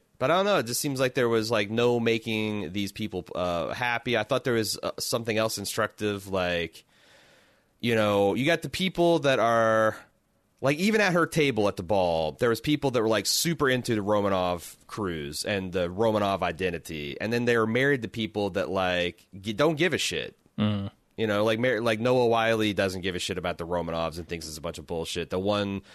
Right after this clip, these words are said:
Speaker 1: elder fellow and the one girl was, or the one woman is like, "Oh, you know, if, if everyone's like that, the Romanov society will be dead and within a generation." He's like, "Oh, yeah, wouldn't that be a shame?"
Speaker 2: <laughs> Right.
Speaker 1: Um, I, I mean, I,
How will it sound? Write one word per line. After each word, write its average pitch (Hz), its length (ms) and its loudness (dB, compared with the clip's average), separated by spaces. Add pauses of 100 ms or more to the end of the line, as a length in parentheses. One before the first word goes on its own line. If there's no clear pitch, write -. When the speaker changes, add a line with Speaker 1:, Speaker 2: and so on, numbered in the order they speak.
(340)
Speaker 1:
elder 104 320 2
fellow 101 400 2
and 98 80 0
the 98 60 2
one 104 260 0
girl 95 480 0
was, 92 240 -2
or 95 180 -4
the 104 100 -4
one 107 200 0
woman 101 240 0
is 92 140 -4
like, 95 180 2
"Oh, 120 280 2
you 107 120 2
know, 104 240 4
if, - 140 -6
if 95 420 0
everyone's 123 380 0
like 110 160 0
that, 127 180 2
the 107 80 -4
Romanov 117 360 2
society 110 380 0
will 110 80 2
be 101 120 -4
dead 110 320 2
and 104 180 -2
within 101 240 -2
a 110 60 0
generation." 113 540 0
He's 95 120 -4
like, 101 120 0
"Oh, 120 120 2
yeah, 120 240 2
wouldn't 104 280 0
that 110 180 0
be 80 140 -6
a - 40 -4
shame?" 64 520 -8 (340)
Speaker 2:
<laughs> - 60 0 (320)
Right. 101 240 2
Speaker 1:
Um, 90 480 -2 (160)
I, 117 160 -2 (760)
I 110 80 -8
mean, 123 220 -2
I, 120 140 0